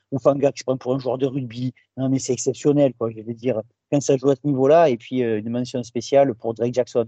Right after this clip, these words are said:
quoi. On voit que le gamin, il a travaillé. Euh, c'était notre pro-, premier choix de draft l'année dernière. On sent qu'à un an, il a compris comment ça se passe à San Francisco.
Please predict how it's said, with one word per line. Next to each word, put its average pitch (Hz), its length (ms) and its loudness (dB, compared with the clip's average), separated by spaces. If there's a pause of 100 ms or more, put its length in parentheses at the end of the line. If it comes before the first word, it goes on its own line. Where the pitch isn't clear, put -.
quoi. - 100 -6 (400)
On 120 100 -4
voit 135 120 4
que 131 100 -8
le 131 60 0
gamin, 123 200 0
il 127 80 0
a 120 60 2
travaillé. 117 400 -2 (580)
Euh, 95 220 2
c'était 110 380 -4
notre 117 600 0
pro-, 120 180 0 (260)
premier 139 400 0
choix 143 300 2
de 139 80 -2
draft 131 380 -2
l'année 120 240 -4
dernière. 123 400 -4 (320)
On 113 100 -6
sent 139 240 0
qu'à 131 120 2
un 123 160 0
an, 143 180 0
il 117 160 0
a 107 60 0
compris 135 340 -6
comment 135 180 -6
ça 127 140 -12
se - 40 -20
passe 135 180 0
à 131 80 -4
San 123 40 -4
Francisco. 123 540 -4